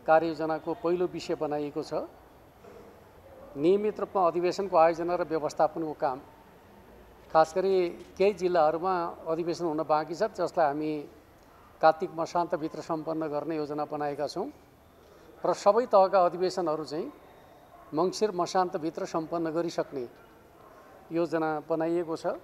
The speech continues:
त्यसै गरी पार्टी प्रवेश गरेका र विभिन्न कमिटीका अधिवेशनहरूबाट विदा भएकाहरूका लागि चाहिँ तिन महिनाभित्र उहाँहरूलाई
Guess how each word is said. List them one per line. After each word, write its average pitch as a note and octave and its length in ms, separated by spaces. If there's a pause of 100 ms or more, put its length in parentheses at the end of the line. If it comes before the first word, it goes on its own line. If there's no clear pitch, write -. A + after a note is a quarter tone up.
(960)
त्यसै F#3 240
गरी G#3+ 140
पार्टी F#3+ 340
प्रवेश G3 380
गरेका G3+ 360
र B3+ 100 (100)
विभिन्न G3 360 (100)
कमिटीका F3+ 460
अधिवेशनहरूबाट F3 840
विदा F3 320
भएकाहरूका D#3 680
लागि D3+ 260
चाहिँ D3 240 (840)
तिन G3+ 200
महिनाभित्र F#3+ 480 (320)
उहाँहरूलाई E3+ 580